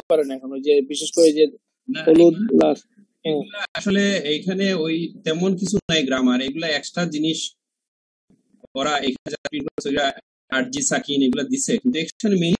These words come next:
Speaker 2: যেটা হলো যে ওই যে ইকফার গুণ না একটা আছে এখানে, নুন সাকিনের পরে ইকফার হরফ আছে এই যে এখানে,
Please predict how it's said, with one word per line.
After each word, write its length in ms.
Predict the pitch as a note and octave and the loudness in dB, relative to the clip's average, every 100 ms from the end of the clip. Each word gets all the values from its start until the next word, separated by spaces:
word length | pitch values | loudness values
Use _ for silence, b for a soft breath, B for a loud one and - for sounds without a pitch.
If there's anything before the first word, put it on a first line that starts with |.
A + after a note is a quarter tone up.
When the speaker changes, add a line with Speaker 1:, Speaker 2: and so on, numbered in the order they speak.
| F3 | 0
Speaker 2:
যেটা 180 | F3 F#3+ | 2 2
হলো 200 | F#3+ F3+ | 2 2
যে 200 | F#3+ F3+ | 0 0
ওই 140 | D#3+ | -2
যে 100 | E3 | -4
ইকফার 420 | E3+ - F#3+ F#3+ | -6 -6 -6 -4
গুণ 280 | E3 D#3+ D3 | -6 -6 -4
না 100 | D#3 - | -4 -4
একটা 260 | D#3 - B2 | -8 -4 -6
আছে 120 | - - | -6 -8
এখানে, 280 | A2+ G#2 F#2+ _ _ _ _ _ _ C3+ | -8 -10 -12 _ _ _ _ _ _ -4
নুন 200 | D#3 F3 | 0 2
সাকিনের 520 | F#3 F3+ F#3+ F#3+ - | 0 0 0 0 -2
পরে 420 | E3+ - E3+ - | -8 -6 -8 -6
ইকফার 360 | E3 C#3+ E3+ D#3+ | -12 -10 -8 -6
হরফ 240 | D3 C3+ | -6 -6
আছে 440 | D3 - - _ D#3 | -6 -8 -10 _ -8
এই 40 | |
যে 160 | D#3 D3 | -4 -4
এখানে, 260 | B2+ B2 | -2 -4